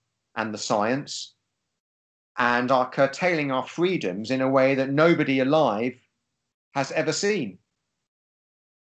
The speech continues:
Indeed, even in, in the Second World War, I, I think, uh, I'm not sure our freedoms were curtailed more than this.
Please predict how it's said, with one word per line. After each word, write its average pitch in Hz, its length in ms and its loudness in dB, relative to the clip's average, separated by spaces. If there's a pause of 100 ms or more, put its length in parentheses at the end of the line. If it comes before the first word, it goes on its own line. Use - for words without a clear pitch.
(120)
Indeed, 147 680 2
even 151 260 2
in, 151 200 0
in 156 160 -4
the 151 120 -4
Second 165 260 2
World 165 220 4
War, 185 400 0 (720)
I, 110 280 4
I 117 40 2
think, 123 560 -2
uh, - 80 -10 (260)
I'm 123 180 2
not 151 160 2
sure - 360 4
our 107 120 4
freedoms 135 340 -4
were 117 80 -4
curtailed 117 480 0
more 117 180 2
than 104 180 -6
this. - 380 -2